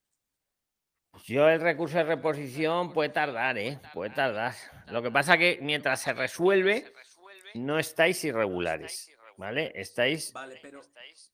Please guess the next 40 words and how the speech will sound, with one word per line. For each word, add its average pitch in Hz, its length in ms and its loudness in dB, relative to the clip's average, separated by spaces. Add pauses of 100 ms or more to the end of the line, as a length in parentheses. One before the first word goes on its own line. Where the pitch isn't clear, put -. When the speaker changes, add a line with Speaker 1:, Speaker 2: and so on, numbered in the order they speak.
(600)
Speaker 2:
pero 156 360 -16
quisiera 170 400 -16
saber 175 280 -18
si 196 120 -20
yo 180 120 -20
lo 180 120 -20
puedo 185 180 -20
hacer 180 240 -20
yo 175 120 -18
mismo 214 640 -20
o 156 640 -20
tendré 143 220 -12
Speaker 1:
Sí, 165 340 8
Speaker 2:
que 143 140 4
Speaker 1:
el 147 100 2
recurso 165 400 4
de 233 140 6
reposición 185 640 2
lo 208 120 4
puede 185 220 6
hacer 185 260 2
uno 170 240 0
mismo 226 640 0
o 165 160 10
lo 151 160 8
puede 175 200 8
hacer 180 260 4
con 214 200 4
abogado. 110 580 4
Es - 120 -4
Speaker 2:
¿Pero - 80 -20
Speaker 1:
potestativo, 113 840 0
Speaker 2:
cómo? - 240 -20
Speaker 1:
pero 113 200 4
Speaker 2:
¿Cómo - 100 -14
se 147 80 -16
hace? 139 220 -12
Speaker 1:
no 160 140 6
necesitas 185 680 6
abogado. 110 440 6